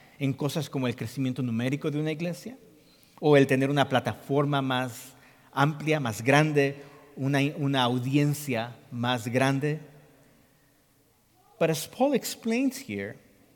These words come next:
those of us who are called to serve as leaders in Christ's church are specifically,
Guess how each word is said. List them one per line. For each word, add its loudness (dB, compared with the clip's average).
those 2
of 0
us -2
who -4
are -2
called -6
to -6
serve -4
as -4
leaders -4
in -6
Christ's -8
church -12
are -4
specifically, -6